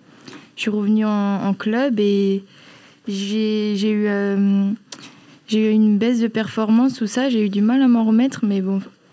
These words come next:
je me suis dit qu'il fallait rebondir, se remettre au travail et que peut-être que j'en aurai d'autres, peut-être pas, mais que je vais travailler pour, euh,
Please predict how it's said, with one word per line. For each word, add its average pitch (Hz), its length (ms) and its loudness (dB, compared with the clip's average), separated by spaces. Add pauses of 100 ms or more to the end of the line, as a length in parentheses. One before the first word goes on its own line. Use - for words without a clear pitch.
(160)
je 202 140 0
me 208 80 4
suis 208 140 -2
dit 220 100 0
qu'il 220 120 -6
fallait 190 340 -2
rebondir, 190 600 0
se - 120 -6
remettre 185 380 -2
au 185 40 -6
travail 196 520 -2
et 185 40 -4
que 180 340 -6 (1000)
peut-être 226 260 -2
que 208 140 -4
j'en 196 200 -2
aurai 190 200 -2
d'autres, 214 260 -2
peut-être 185 260 -6
pas, 226 260 -4
mais 196 180 -2
que 180 500 0
je 180 100 0
vais 190 80 0
travailler 190 380 -2
pour, 196 320 -4
euh, 185 180 -4